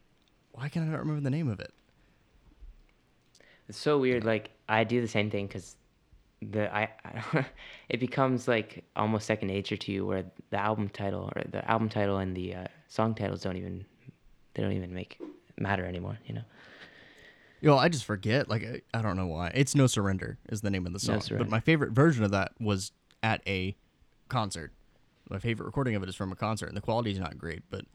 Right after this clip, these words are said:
Speaker 1: uh, you can only find it on YouTube, and it's a version sung by both Bru-, Bruce Springsteen and Brian Fallon from the Gaslight Anthem, and it's
Speaker 2: Nice.
Speaker 1: the best version.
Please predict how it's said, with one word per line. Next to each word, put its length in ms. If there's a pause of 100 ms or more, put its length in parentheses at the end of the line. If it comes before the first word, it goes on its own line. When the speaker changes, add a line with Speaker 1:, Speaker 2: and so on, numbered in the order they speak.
(560)
Speaker 1:
uh, 100
you 140
can 100
only 120
find 220
it 80
on 80
YouTube, 480
and 100
it's 160
a 80
version 460 (1000)
sung 380
by 340
both 360
Bru-, 200 (120)
Bruce 260
Springsteen 500 (140)
and 340 (140)
Brian 320
Fallon 400
from 160
the 80
Gaslight 400
Anthem, 320 (260)
and 100
it's 80
Speaker 2:
Nice. 220
Speaker 1:
the 60
best 220
version. 400